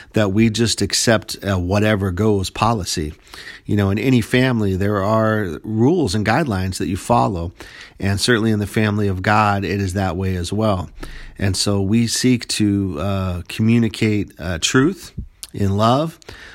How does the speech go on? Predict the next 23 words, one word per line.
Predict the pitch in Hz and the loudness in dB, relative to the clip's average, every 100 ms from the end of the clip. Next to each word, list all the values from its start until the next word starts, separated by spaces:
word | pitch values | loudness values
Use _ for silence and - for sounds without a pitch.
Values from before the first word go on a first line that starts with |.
| - | -10
We | - 113 | 0 0
seek | - 123 120 120 - | 2 2 2 0 -8
to | - 101 | -2 -2
welcome | 90 117 175 156 113 | 2 0 2 0 2
everyone, | 107 101 95 98 113 131 | 2 2 0 0 0 0
even | 123 151 196 | 0 0 0
if | 185 - | -2 0
we | |
disagree, | 113 104 - 90 90 95 101 - - - - - - - | 0 0 0 -2 -2 -2 -2 -6 -20 -20 -20 -20 -14 -2
and | 113 113 117 | 2 2 2
especially | - - - 233 233 175 | 0 -4 0 0 2 2
when | 113 104 | 2 2
we | 98 | 0
disagree, | 92 92 92 85 92 92 92 _ - _ | 0 -2 -4 -4 -2 -2 -4 _ -20 _
to | - 117 | -2 -2
form | - 160 196 190 | 0 0 0 0
some | 180 - 165 185 | 0 0 0 0
kind | - 156 151 | -2 0 2
of | 120 | 0
relationship | 92 92 98 110 - 90 - 90 - - - - - _ | 0 0 0 0 -2 -4 -2 -6 -6 -14 -20 -20 -20 _
through | - 113 107 | 0 0 0
Jesus | 95 104 90 82 | 0 0 -2 -4
Christ, | - - 92 85 - - | -4 -2 -2 -2 -6 -8